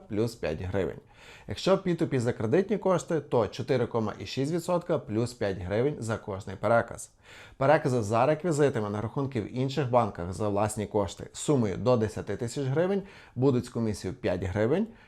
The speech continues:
Якщо переказ сумою більше десяти тисяч гривень, то комісія становитиме пів відсотка. Перекази за реквізитами за рахунок кредитних коштів з комісією чотири з половиною відсотки. Зарахування коштів без комісії.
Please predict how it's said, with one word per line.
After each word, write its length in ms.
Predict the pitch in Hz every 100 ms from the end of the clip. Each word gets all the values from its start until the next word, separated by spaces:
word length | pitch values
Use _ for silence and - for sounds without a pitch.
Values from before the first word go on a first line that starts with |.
| _
Якщо 300 | - 127 190
переказ 440 | 165 143 123 123 -
сумою 260 | 127 120
більше 400 | 107 113 107 123
десяти 360 | 120 117 147 160
тисяч 320 | 165 - 160
гривень, 360 | 151 185 190 175
то 160 | 135 151
комісія 380 | 143 127 131 110
становитиме 600 | 101 98 110 127 131 113
пів 340 | - 87 82
відсотка. 480 | 90 - 110 - - - - - - -
Перекази 480 | - 147 175 147 127
за 180 | 117 123
реквізитами 600 | 113 117 113 120 120 107
за 120 | 107
рахунок 360 | 104 - 98 87
кредитних 480 | 113 131 170 143 127
коштів 380 | 143 135 110
з 60 | -
комісією 540 | - 98 107 - 90
чотири 400 | - 95 95 113
з 60 | 123
половиною 460 | - 90 85 82 85
відсотки. 480 | 98 95 - - - _ _ - -
Зарахування 580 | 123 113 - 151 180 151
коштів 460 | 147 151 151 135
без 280 | 110 107 101
комісії. 560 | - 117 120 - -